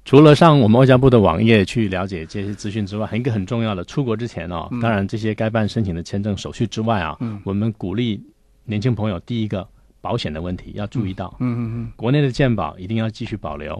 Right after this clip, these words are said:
Speaker 2: 嗯，嗯，嗯。
Speaker 1: 啊，因为你出国度假打工，一般来讲，你出国一般我们都会投旅行平安保险。
Speaker 2: 对啊。
Speaker 1: 可是它只有一百八十天的
Speaker 2: 嗯，嗯。
Speaker 1: 期限。
Speaker 2: 嗯，嗯。
Speaker 1: 可是你一般出国度假打工，一般是一年到两年。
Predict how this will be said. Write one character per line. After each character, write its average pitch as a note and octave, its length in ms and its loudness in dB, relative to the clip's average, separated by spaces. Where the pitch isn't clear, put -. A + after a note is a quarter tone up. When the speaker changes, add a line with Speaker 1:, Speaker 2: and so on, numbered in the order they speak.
Speaker 2:
嗯， B2+ 180 -2
嗯， A#2 160 -6
嗯。 G#2 40 -6
Speaker 1:
啊， A2+ 60 0
因 A#2 60 4
为 C#3 80 8
你 A#2+ 100 6
出 C#3+ 180 0
国 G#2 220 4
度 C3+ 140 4
假 B2+ 180 6
打 F2+ 160 0
工， A2+ 180 0
一 A#2+ 60 0
般 A2 240 0
来 G#2 140 -2
讲， F2 280 -6
你 E2+ 80 -6
出 - 160 -4
国 G#2 280 0
一 C#3 60 -4
般 A#2+ 340 2
我 F#2+ 60 -12
们 G#2 100 -2
都 A2+ 100 0
会 A#2 240 0
投 A2 340 -2
旅 G#2+ 100 -4
行 G#2 120 -2
平 A2 160 0
安 A2 80 4
保 G2 180 2
险。 E2+ 200 -4
Speaker 2:
对 A2+ 180 -4
啊。 G2+ 80 -8
Speaker 1:
可 G#2+ 120 -2
是 A#2+ 40 2
它 A#2+ 140 2
只 A2+ 80 0
有 G#2 80 2
一 - 100 -2
百 G2 160 -2
八 F#2 160 -4
十 F2+ 140 -10
天 F#2 220 -8
的 F2 260 -12
Speaker 2:
嗯， G#2+ 200 -10
嗯。 - 20 -12
Speaker 1:
期 A#2 160 -8
限。 G#2 240 -2
Speaker 2:
嗯， A#2 160 -6
嗯。 A2+ 100 -10
Speaker 1:
可 A#2 120 -2
是 C#3 80 6
你 B2 300 6
一 D3 100 4
般 B2 320 2
出 - 180 -4
国 G2+ 140 0
度 A#2+ 100 0
假 A#2+ 140 2
打 F2 160 -2
工， G2 260 -2
一 - 100 -4
般 A#2+ 160 0
是 - 100 -6
一 C#3+ 140 2
年 F#2 140 0
到 G2+ 120 -2
两 D#2+ 180 -6
年。 D2 160 -12